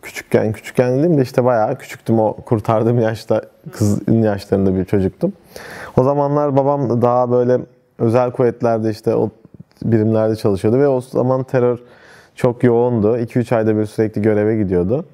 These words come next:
Ben de korkuyordum çünkü çocuktum. Hani çok anlamasan da hissediyorsun. Baba, anne kavramlarını anlıyorsun. Babam da, e,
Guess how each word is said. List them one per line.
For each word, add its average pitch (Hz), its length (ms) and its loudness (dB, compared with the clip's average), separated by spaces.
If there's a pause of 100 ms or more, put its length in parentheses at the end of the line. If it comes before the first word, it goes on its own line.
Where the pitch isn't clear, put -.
(140)
Ben 127 260 2
de 135 200 2 (380)
korkuyordum 143 560 2
çünkü 117 260 -4
çocuktum. 127 580 0 (100)
Hani 117 200 -2 (260)
çok - 180 -2
anlamasan 135 580 0
da 139 40 2
hissediyorsun. 131 720 0 (600)
Baba, 117 220 2
anne 113 440 0 (140)
kavramlarını 117 640 0
anlıyorsun. 117 520 -2 (720)
Babam 147 340 2
da, 147 240 0 (160)
e, - 60 2